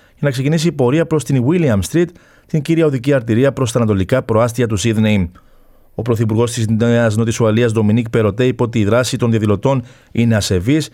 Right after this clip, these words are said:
και δεν θα γίνει ανεκτή, ενώ ο Υπουργός της Αστυνομίας, Πολ Τούλ, αποκάλεσε τους διαδηλωτές επαγγελματικά παράσιτα.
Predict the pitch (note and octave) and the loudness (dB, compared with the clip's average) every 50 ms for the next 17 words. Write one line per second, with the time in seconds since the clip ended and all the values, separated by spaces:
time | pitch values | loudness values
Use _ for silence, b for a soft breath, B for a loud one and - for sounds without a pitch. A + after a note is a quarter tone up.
0 | b b b b b _ - A2+ A#2 A2 A2 G#2 A2 A2 G#2+ F#2+ F#2 F#2 F2+ - | b b b b b _ -2 -2 0 0 0 2 2 2 2 2 0 -2 -4 -6
1 | - - D3 D#3+ E3 D#3 b b b b b b - D3 D#3 D#3 C3+ B2+ A#2+ C3+ | -4 -2 0 0 0 -4 b b b b b b -2 -2 -2 0 0 0 0 0
2 | C#3+ - - A#2+ A#2 A2+ - A2 G2+ F#2+ G2+ B2+ D3+ D3+ - - _ B2 B2+ A2+ | 0 0 -2 -2 -2 0 0 0 2 2 2 2 2 0 -2 -4 _ 0 0 0
3 | G2 F#2 - - B2+ D3+ D#3 C#3 A2 A2 G2 - A#2+ A#2+ A2+ A2 G#2+ G#2+ F#2 F#2+ | 0 -2 -2 -2 0 2 2 0 0 -2 -2 0 0 0 0 0 0 0 2 2
4 | F#2 F2+ F2+ B2+ C#3 C#3+ - b b b b b b D#3 C#3+ D#3 C#3+ B2 B2+ A#2+ | 0 2 2 0 0 0 -2 b b b b b b -2 0 0 -2 0 0 0
5 | A2 G2 F2 G2 - B2 - - A2+ G#2 G#2 A2 G#2+ - A2 F#2 G#2+ G#2 G2 F2+ | 0 0 -2 -2 -2 -2 0 0 0 2 2 2 0 -2 -2 -2 0 0 0 -2
6 | E2 | -4